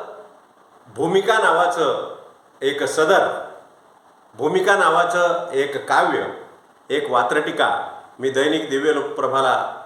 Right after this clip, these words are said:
प्रसिद्ध केलेली आहे. आणि आपण दोन तीन दिवसापासून बातम्यावर बघत आहोत, सगळ्याच चा-, चॅनलवर पाहत आहोत की नेत्यांच्या दौऱ्यामध्ये आडवाआडवीचा धुमाकूळ उठलाय.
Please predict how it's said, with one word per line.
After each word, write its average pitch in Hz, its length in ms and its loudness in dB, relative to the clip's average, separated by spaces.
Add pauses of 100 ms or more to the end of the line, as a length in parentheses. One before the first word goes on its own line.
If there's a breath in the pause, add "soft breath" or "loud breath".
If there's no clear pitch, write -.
प्रसिद्ध 135 380 -4
केलेली 131 400 -2
आहे. 98 380 -8 (360 loud breath)
आणि 143 160 0
आपण 165 360 0
दोन 143 240 -2
तीन 151 480 -2
दिवसापासून 139 800 -2 (480 loud breath)
बातम्यावर 147 600 2
बघत 143 300 2
आहोत, - 560 2
सगळ्याच 147 480 0
चा-, - 460 -8
चॅनलवर 127 440 2
पाहत 143 340 2
आहोत 143 400 2 (320 loud breath)
की 143 680 -2 (580)
नेत्यांच्या 160 540 0
दौऱ्यामध्ये 151 680 2
आडवाआडवीचा 151 760 2
धुमाकूळ 147 540 0
उठलाय. 101 420 -4